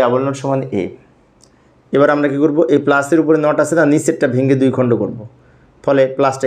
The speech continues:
into হবে ডি মর্গানের প্রথম উপপাদ্য অনুযায়ী। ডি মর্গানের প্রথম উপপাদ্যে বলা আছে যোগের পূরক সমান আলাদা আলাদা পূরকের গুণফল। তাই যোগের উপরে যে পূরক আছে, পূরকটা ভেঙে যদি দুই খণ্ড করি, তাহলে প্লাসটা into হবে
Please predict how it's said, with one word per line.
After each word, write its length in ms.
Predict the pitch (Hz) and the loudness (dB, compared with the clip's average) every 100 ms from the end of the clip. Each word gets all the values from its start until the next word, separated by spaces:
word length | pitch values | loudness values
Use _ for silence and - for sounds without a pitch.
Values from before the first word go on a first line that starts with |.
| 127 | 0
into 160 | 123 117 | 0 -2
হবে 120 | 98 95 | -2 -2
ডি 80 | 123 131 | 0 2
মর্গানের 340 | 123 127 123 127 | 2 0 0 -2
প্রথম 220 | 127 131 123 | -2 -2 -2
উপপাদ্য 340 | 123 120 113 104 104 | 0 0 0 0 -2
অনুযায়ী। 280 | 95 90 95 107 | -4 -8 -10 -4
ডি 60 | 127 | 0
মর্গানের 340 | 127 120 127 123 | 0 0 0 -2
প্রথম 200 | 127 123 127 | -6 -6 -6
উপপাদ্যে 300 | 120 127 123 123 | -4 -2 0 0
বলা 160 | 123 117 | 0 0
আছে 180 | 117 - - - _ _ _ | -2 -8 -10 -16 _ _ _
যোগের 320 | 123 135 139 160 | -2 0 2 0
পূরক 260 | 175 180 220 - - _ _ - | 2 2 2 -2 -16 _ _ -8
সমান 240 | - 156 165 | -2 0 2
আলাদা 200 | 143 143 | 2 0
আলাদা 200 | 156 165 202 - - _ _ _ _ | 2 2 0 -4 -16 _ _ _ _
পূরকের 400 | 185 165 151 147 294 285 - _ 120 | 0 2 2 0 -2 -8 -18 _ -2
গুণফল। 360 | 135 131 - - - _ _ _ _ _ | -2 -2 -6 -10 -16 _ _ _ _ _
তাই 120 | 127 | -2
যোগের 300 | 120 143 165 | 2 2 4
উপরে 200 | 185 180 170 | 2 2 2
যে 100 | 175 | 0
পূরক 340 | 185 226 240 | 2 2 2
আছে, 180 | 151 135 | 0 -4
পূরকটা 360 | 143 160 160 | 0 0 0
ভেঙে 280 | 127 135 139 | 0 2 2
যদি 240 | 147 143 135 | 2 0 0
দুই 120 | 139 | 0
খণ্ড 260 | 147 156 | 2 2
করি, 300 | 165 185 254 233 | 2 2 0 -2
তাহলে 180 | 131 123 | -2 -2
প্লাসটা 560 | - - 147 135 - | -4 -2 0 0 -4
into 240 | - 135 120 | -4 -4 -4
হবে 240 | 98 | -6